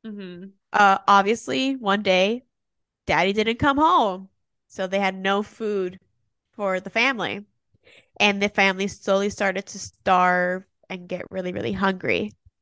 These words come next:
Speaker 1: Mm-hmm.
Speaker 2: Apparently, the mother was driven to,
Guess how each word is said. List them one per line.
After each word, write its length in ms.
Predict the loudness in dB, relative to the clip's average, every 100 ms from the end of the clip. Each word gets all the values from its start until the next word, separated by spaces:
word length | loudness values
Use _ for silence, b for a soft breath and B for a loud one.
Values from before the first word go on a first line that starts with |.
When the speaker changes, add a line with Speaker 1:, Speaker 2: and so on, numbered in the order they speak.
| _ -10
Speaker 1:
Mm-hmm. 160 | -8 -2
Speaker 2:
Apparently, 400 | 0 0 0 -2
the 140 | -4
mother 420 | 0 0 0 -2
was 240 | -4 -8 -4
driven 480 | -4 -2 -4 -6 -12
to, 600 | -10 -6 -4 -4 -6